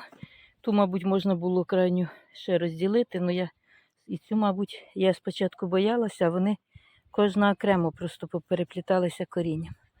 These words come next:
Ну, а так посадила поміж перцем, перець повиривається, вони залишаться.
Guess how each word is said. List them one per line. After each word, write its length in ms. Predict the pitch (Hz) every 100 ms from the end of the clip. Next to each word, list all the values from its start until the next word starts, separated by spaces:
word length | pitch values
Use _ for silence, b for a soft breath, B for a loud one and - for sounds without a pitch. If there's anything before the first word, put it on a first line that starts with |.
| b b b b b
Ну, 120 | 269 233
а 80 |
так 200 | - 190 -
посадила 500 | 196 208 190 185 175
поміж 320 | 185 185 -
перцем, 380 | 262 233 196 165
перець 260 | 185 175
повиривається, 680 | - 165 170 175 196 180 151
вони 180 | 156 165
залишаться. 600 | - 135 - - -